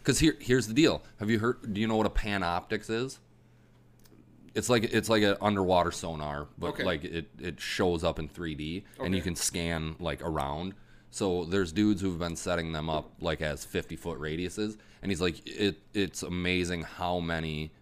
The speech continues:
Speaker 1: sturgeon come into, like, thirty feet and then just totally avoid your whole setup." They just are, like, coming on a line and then just, like, go right around you, and then you, like, circle it around the other way, and they, like,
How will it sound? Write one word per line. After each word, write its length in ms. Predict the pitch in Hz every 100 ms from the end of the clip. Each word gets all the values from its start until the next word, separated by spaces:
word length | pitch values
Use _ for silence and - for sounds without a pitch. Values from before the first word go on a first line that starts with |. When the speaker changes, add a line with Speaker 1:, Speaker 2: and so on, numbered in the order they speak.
| -
Speaker 1:
sturgeon 760 | - - 85 76 78 71 67 67 - - _
come 280 | - 98 87
into, 320 | 85 87 78 82
like, 320 | 76 71 - -
thirty 420 | - 95 80 76
feet 340 | - 82 76
and 100 | 76
then 140 | 76 73
just 180 | 71
totally 420 | - 82 78 71 71
avoid 380 | 69 69 69 67
your 100 | 67
whole 180 | 71
setup." 500 | 69 - 60 - - - _ - - _ _ _ _ _ _ - _ _ _ _ _ -
They 120 | 85
just 220 | 82 87
are, 180 | 92 82
like, 220 | 82 80
coming 380 | - 131 110 101
on 280 | 92 92 92
a 60 | 90
line 340 | 98 92 87
and 100 | 82
then 120 | 82
just, 180 | 82 78
like, 160 | 85 73 80
go 160 | 82 80
right 300 | 76 76 73
around 400 | 76 76 73 71
you, 160 | 71
and 120 | 69 76
then 120 | 76
you, 100 | 73 -
like, 280 | 101 76 69 -
circle 440 | - - 80 78
it 60 | 76
around 240 | 76 76
the 80 | 76
other 160 | 80 73
way, 200 | 69 71
and 180 | 71
they, 100 | 76
like, 200 | 73 73